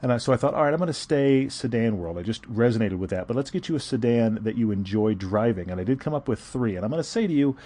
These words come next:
if you have twelve grand, and this is gonna seem obvious once I start walking down this road, but if you have twelve grand and you're shopping for a W R X, I'm worried about the W R X you find for that money. However, I have to say it,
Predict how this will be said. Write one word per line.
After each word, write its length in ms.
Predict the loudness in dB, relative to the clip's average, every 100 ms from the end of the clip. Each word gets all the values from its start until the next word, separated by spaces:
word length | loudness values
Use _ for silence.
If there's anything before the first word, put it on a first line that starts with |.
| -20 -2
if 140 | -2 0
you 80 |
have 300 | -2 0 -2
twelve 360 | -4 0 0 0
grand, 360 | 2 4 4 0
and 160 | -2
this 140 | -4 -4
is 60 |
gonna 160 | -2 -2
seem 220 | 2 2
obvious 380 | 4 4 2 0
once 160 | -4
I 60 | -4
start 220 | -4 -4
walking 260 | -2 -4 -4
down 120 | -6
this 160 | -6 -4
road, 220 | -4 -4
but 100 | -8
if 100 | -6
you 60 |
have 180 | -2 -2
twelve 300 | -2 -2 0
grand 200 | 0 2
and 60 | 2
you're 60 |
shopping 320 | 0 0 -2 -4
for 160 | -4
a 40 | -2
W 260 | 0 0
R 80 | 0
X, 320 | 0 -4 -12 -16 -20 -20 -20 -2
I'm 220 | -2 0
worried 240 | 2 2
about 160 | 2 0
the 80 | 2
W 220 | 4 4
R 60 | 4
X 120 | 0
you 60 |
find 340 | -4 0 0 0
for 80 | -2
that 140 | -4
money. 320 | -6 -8 -10 -20 -20
However, 640 | -10 0 4 8 8 6 0 -12
I 60 | -6
have 180 | -6 -6
to 60 |
say 240 | -4 0 2
it, 200 | 0